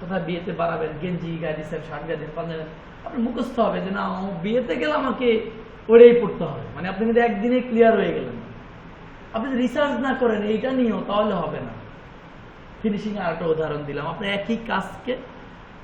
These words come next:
ক্লায়েন্টকে আমাদের করতে হয় কি, এরকম চারটা ব্যানার পাঠাতে, সে একটা অ্যাকসেপ্ট করে, কিন্তু আপনি যদি একটা নিয়েই আপনি শেষ করে ফেলেন, দ্বিতীয়টাতে আপনি কি করবেন, এটা ফালাই দিবেন। কারণ মানুষের চোখ কোনটা ভালো লাগা যায় রে ভাই, ক্লিয়ার?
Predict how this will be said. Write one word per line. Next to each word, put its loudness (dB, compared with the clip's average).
ক্লায়েন্টকে 2
আমাদের 0
করতে 0
হয় 6
কি, -6
এরকম 8
চারটা -2
ব্যানার 0
পাঠাতে, -6
সে -6
একটা -6
অ্যাকসেপ্ট -8
করে, -10
কিন্তু -6
আপনি -6
যদি -2
একটা 0
নিয়েই -2
আপনি -4
শেষ -2
করে 2
ফেলেন, -4
দ্বিতীয়টাতে 0
আপনি -4
কি -8
করবেন, -2
এটা -4
ফালাই -2
দিবেন। -6
কারণ -4
মানুষের -6
চোখ 4
কোনটা 0
ভালো -2
লাগা 2
যায় -2
রে -6
ভাই, -10
ক্লিয়ার? 0